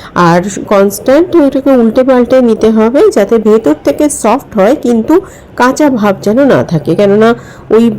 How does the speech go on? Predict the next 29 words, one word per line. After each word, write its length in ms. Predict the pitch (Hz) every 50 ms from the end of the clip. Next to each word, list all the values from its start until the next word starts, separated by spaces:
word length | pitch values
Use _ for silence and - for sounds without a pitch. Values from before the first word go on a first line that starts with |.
| 175 - -
আমি 280 | 202 214 226 254 262
এখানে 300 | 262 254 - 254 247 247
অল্প 240 | 247 240 240 240 247
বেসন 480 | 262 240 226 208 214 - - 262 262 247
ব্যবহার 380 | 247 233 202 214 226 233 233
করেছি, 400 | 226 208 185 180 185 - - 262
বেসনের 640 | 233 196 196 165 160 170 - - 240 254 277 277 262
কাঁচা 300 | 262 226 226 220 254 247
গন্ধটা 460 | 220 208 208 208 214 240 233 240 240
ভীষণ 600 | 233 214 - 196 202 196 - - 214 214 202 190
বাজে 240 | 165 131 - - -
লাগে। 320 | - - - - - 135 165 - - - - - - - - - -
তো 200 | 262 262 254 247 -
এই 260 | 240 254 262 269 277 269
দেখো, 400 | 247 226 226 - - - 302 302
আমার 480 | 320 320 - - 214 214 208 220 214
এগুলো 320 | 196 185 - 214 196 214 220
কিন্তু 320 | - 233 220 220 302 302
ভাজা 400 | 302 - 180 165 147 170 226 240
কমপ্লিট 440 | 240 202 123 127 147 - 156 165 175
হয়ে 120 | 135 -
গেছে। 200 | - 131 - -
দেখো 180 | 226 262 302 302
দেখতে 260 | 285 269 - - 277
কত 180 | 285 269 269 285
সুন্দর 420 | 269 - 262 254 254 277 285 269
হয়েছে। 320 | 262 269 262 262 262 - 427 494 - - - - - - - - - - - - -
আর 440 | 175 156 147 151 151 151 156 - - - - - - - -
সন্ধেবেলা 840 | - - - 208 196 202 220 277 330 349 330 240 165 - - 226